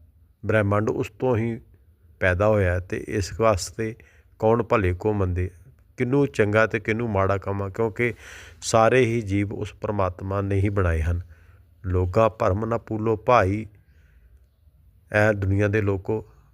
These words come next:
ਵਹਿਮਾਂ ਭਰਮਾਂ ਦੇ ਵਿੱਚ ਫਸ ਕੇ ਉਸ ਪਰਮਾਤਮਾ ਨੂੰ ਨਾ ਭੁੱਲੋ। "ਖਾਲਕ ਖਲਕ ਖਲਕ ਮੈਂ ਖਾਲਕ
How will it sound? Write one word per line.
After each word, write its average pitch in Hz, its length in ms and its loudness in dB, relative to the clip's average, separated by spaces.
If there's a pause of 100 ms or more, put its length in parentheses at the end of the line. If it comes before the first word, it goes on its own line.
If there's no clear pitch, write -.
(120)
ਵਹਿਮਾਂ 113 340 2
ਭਰਮਾਂ 95 380 0
ਦੇ 98 120 0
ਵਿੱਚ 98 180 -4
ਫਸ 95 300 -2
ਕੇ 104 400 -2 (140)
ਉਸ 104 120 -4
ਪਰਮਾਤਮਾ 95 600 0
ਨੂੰ 95 200 -2
ਨਾ 90 160 0
ਭੁੱਲੋ। 95 380 -6 (640)
"ਖਾਲਕ 104 520 2
ਖਲਕ 110 400 -6
ਖਲਕ 113 320 -6
ਮੈਂ 110 200 -4
ਖਾਲਕ 110 380 -2